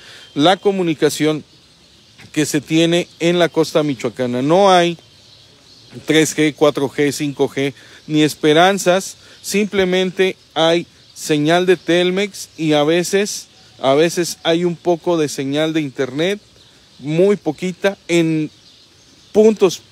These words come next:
prácticamente específicos, lo que dificulta las comunicaciones. Afortunadamente hoy,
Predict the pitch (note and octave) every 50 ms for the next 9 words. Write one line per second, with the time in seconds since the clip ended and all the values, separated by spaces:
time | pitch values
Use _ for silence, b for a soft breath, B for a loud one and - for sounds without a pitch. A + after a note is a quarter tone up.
0 | _ - F3 F3+ G3 G3+ F3+ - F#3 D3+ E3 D#3+ D#3+ F3 F3+ E3+ F#3+ F3 - -
1 | D3 - - F#3 F3 - G3 E3+ - G3+ G3+ - B B B B B B - C#3+
2 | D3+ D#3 D3+ - D#3+ D#3 D#3 D3 - - D3 - - F3+ F3+ E3+ - F#3+ F3+ D#3+
3 | D3 - - D3+ C#3+ C#3 C#3 C3+ B2 - C3+ - - D#3+ D#3+ E3 E3+ F3 E3 -
4 | b b b b b b - C3 C#3 B2 D3+ D3+ D3+ E3 E3 E3+ F#3+ G#3 G#3+ G3+
5 | G3 G3+ G#3 G3 - G#3 G3+ G3 - - - E3+ F#3 G3 G3+ F#3+